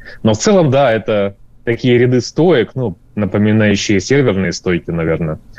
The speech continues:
Только вместо, там, жестких дисков и процессоров, там, собственно, модули аккумуляторные, которые человек может, там, в любой момент вытащить, заменить. И они вот стоят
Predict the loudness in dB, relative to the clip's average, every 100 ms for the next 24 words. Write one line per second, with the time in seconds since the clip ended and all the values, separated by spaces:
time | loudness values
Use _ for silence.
0 | -8 -2 0 0 2 0 0 0 2 2
1 | 0 -2 -4 -6 -4 -4 -2 2 2 0
2 | -2 -2 -2 -2 0 -2 -2 -6 -2 -4
3 | -2 -6 -4 0 2 2 2 0 -2 -4
4 | -2 -2 -4 -6 -4 -2 -2 0 -2 -2
5 | -4 -4 -10 -8 -4 0 2 2 2 2
6 | 0 -4 -14 -20 -4 2 4 2 0 -2
7 | 0 2 2 2 0 -6 -18 -20 -20 -6
8 | 0 2 4 2 0 -2 0 0